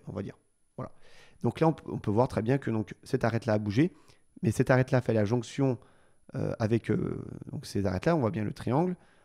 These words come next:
et cetera. C'est modulé. On met un point un peu plus bas. Euh, les arêtes, ça fait un peu, on va dire, un peu la charnière entre les deux. Euh, vu que c'est, il y a que ça qu'on peut bouger, euh, et cetera. Donc les points, voilà, une charnière, euh, et cetera.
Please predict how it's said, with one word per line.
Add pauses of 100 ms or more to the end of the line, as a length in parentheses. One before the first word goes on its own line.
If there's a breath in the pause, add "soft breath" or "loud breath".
(460 soft breath)
et
cetera.
C'est
modulé.
On
met
un
point
un
peu
plus
bas. (380 soft breath)
Euh, (160)
les
arêtes,
ça
fait
un
peu,
on
va
dire,
un
peu
la
charnière
entre
les
deux. (480 soft breath)
Euh, (260)
vu
que
c'est,
il
y
a
que
ça
qu'on
peut
bouger, (600 loud breath)
euh,
et
cetera.
Donc
les
points,
voilà,
une
charnière,
euh,
et
cetera.